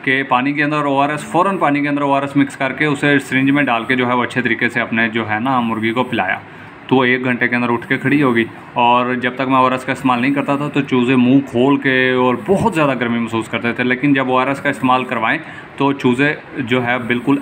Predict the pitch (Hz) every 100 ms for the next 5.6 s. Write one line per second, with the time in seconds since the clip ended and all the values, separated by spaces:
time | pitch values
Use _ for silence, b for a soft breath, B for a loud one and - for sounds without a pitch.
0 | 143 - - 143 123 107 104 - 110 135
1 | 143 131 135 156 143 131 123 113 120 123
2 | 117 120 117 123 110 113 110 110 131 -
3 | - - - - 131 127 135 110 107 127
4 | 120 123 143 151 147 143 139 143 147 139
5 | 143 117 123 143 143 -